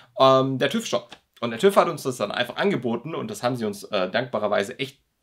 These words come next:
nicht verrechnet. Das muss man, das ist Wahnsinn, aber, ähm, wie gesagt, tüv, Props,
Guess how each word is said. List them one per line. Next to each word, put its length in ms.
nicht 300
verrechnet. 540
Das 80
muss 180
man, 240
das 160
ist 240
Wahnsinn, 540
aber, 480
ähm, 500
wie 100
gesagt, 380
tüv, 340
Props, 480